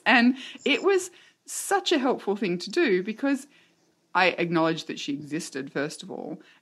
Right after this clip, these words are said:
and that that was something that I was able to pay attention to or not.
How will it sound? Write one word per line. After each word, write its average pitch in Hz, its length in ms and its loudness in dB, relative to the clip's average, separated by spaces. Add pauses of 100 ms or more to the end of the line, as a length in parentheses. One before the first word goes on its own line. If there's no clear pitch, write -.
and 151 160 -4
that - 260 -8
that 151 160 -4
was 151 160 -6
something 143 400 -8
that 147 120 -6
I 143 120 -4
was 143 160 -6
able 143 260 -8
to 151 220 -6
pay 139 240 -10
attention 165 380 -10
to - 200 -10
or 143 140 -6
not. 143 460 -6